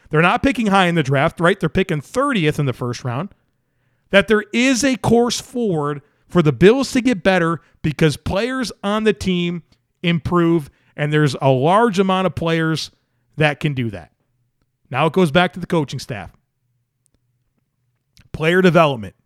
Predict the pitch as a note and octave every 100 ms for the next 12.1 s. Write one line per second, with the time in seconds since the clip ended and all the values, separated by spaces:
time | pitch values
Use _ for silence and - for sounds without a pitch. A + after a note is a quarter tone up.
0 | _ _ C#3 C3 B2 D3+ F#3 - F#3+ E3+
1 | A3+ C4 - _ _ _ _ _ _ _
2 | - C3+ G#3 - _ _ _ _ _ _
3 | _ _ _ _ B2+ C#3 C3+ D#3+ F#2+ _
4 | - - - - - - F3 - - -
5 | - - D#3 - - G3+ - G#3 G3+ F#3
6 | F3 F3+ - - F3 F3 E3 D#3+ D#3 D#3
7 | C3 C#3+ - _ _ _ _ _ _ C3+
8 | F3 F3 D#3+ D#3 C3+ - _ - E3+ F3
9 | E3+ D3+ D3+ D3 C#3 B2+ C#3+ C3+ - E3
10 | D#3 - D3+ C#3+ C3+ B2+ - - _ _
11 | _ - C3+ - D3 D#3+ D#3 C3+ D3 C#3+
12 | C#3